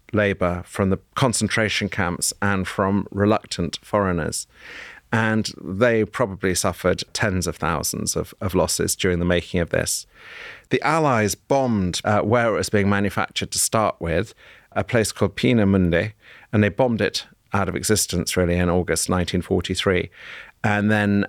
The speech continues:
the Germans started producing them underground in a place called Mittelwerk and Dora, the camp there,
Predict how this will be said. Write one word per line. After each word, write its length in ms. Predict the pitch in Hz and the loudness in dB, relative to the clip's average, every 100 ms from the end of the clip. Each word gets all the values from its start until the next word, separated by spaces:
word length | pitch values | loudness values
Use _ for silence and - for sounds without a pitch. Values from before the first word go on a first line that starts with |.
| - | -2
the 80 | 104 | 0
Germans 420 | 117 101 101 95 | 2 2 0 0
started 420 | - 98 98 87 - _ - | 0 0 -2 -6 -12 _ -8
producing 420 | 104 104 98 - | -2 0 0 2
them 120 | 98 | 2
underground 760 | 98 98 95 104 95 87 85 - | 2 2 0 -2 -2 -2 -4 -4
in 80 | 92 | -2
a 60 | 92 | -2
place 280 | - 90 - | 0 -2 -2
called 240 | - 87 | -4 0
Mittelwerk 680 | 95 101 101 85 64 - - - - | 0 0 -2 -2 -2 -2 -10 -16 -10
and 260 | - 87 - | -4 -4 0
Dora, 460 | 107 92 76 87 95 - - | 2 4 4 0 -6 -20 -10
the 80 | - | -6
camp 340 | - 90 - | -4 -4 -4
there, 300 | 71 85 80 | -2 -2 -2